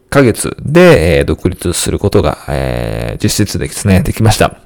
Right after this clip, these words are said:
で、今でも覚えてるんですが、その時はまだ、えー、確かですね、えー、コロナのやっぱ時期だったので、リモートワークで働いていて、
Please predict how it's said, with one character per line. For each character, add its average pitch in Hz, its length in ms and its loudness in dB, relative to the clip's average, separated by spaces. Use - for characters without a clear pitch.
で、 117 500 8
今 170 140 6
で 151 60 6
も 113 80 6
覚 107 120 6
え 113 40 4
て 101 80 -2
る 69 140 -4
ん - 140 -14
で - 60 -12
す - 100 -8
が、 95 520 2
そ - 120 0
の 180 80 4
時 - 160 0
は 117 60 6
ま 139 80 8
だ、 117 140 4
え 85 180 2
ー、 - 20 -4
確 - 300 -2
か - 240 -8
で 80 120 -16
す - 100 -12
ね、 82 500 -6
え 92 600 -2
ー、 - 40 -8
コ - 180 2
ロ 185 140 6
ナ 113 120 4
の 92 80 2
や 71 60 -2
っ - 20 -16
ぱ 95 100 -4
時 98 160 -4
期 - 120 -4
だ 82 80 0
っ 69 40 -2
た - 200 -8
の - 160 -10
で、 98 580 6
リ 104 100 4
モ 123 120 6
ー 123 40 6
ト 120 120 4
ワ 120 120 8
ー 107 40 4
ク - 100 -4
で - 100 0
働 90 420 4
い 80 60 4
て 82 160 2
い 65 80 0
て、 120 320 6